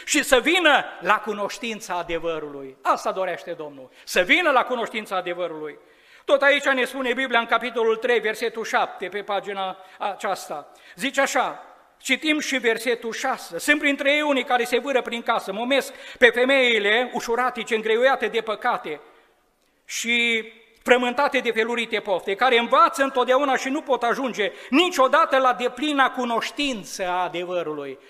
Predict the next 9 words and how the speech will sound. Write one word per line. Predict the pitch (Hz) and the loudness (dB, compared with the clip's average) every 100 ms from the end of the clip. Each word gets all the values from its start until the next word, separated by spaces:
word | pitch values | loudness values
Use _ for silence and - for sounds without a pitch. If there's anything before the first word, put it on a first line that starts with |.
| - | -6
Cunoștința | 214 185 - 214 196 | -4 -4 -6 -8 -6
adevărului | 175 165 190 175 | -6 -4 -4 -4
e | 165 | -6
un | 160 | -8
lucru | 175 175 | -8 -10
mare. | 160 160 147 131 _ _ _ _ _ _ _ _ | -8 -10 -10 -16 _ _ _ _ _ _ _ _
Să | - | 0
înțelegi | 233 226 202 240 247 | 2 2 0 0 0
Scripturile. | - 220 208 - 214 180 156 143 | -4 -10 -10 -10 -10 -10 -12 -16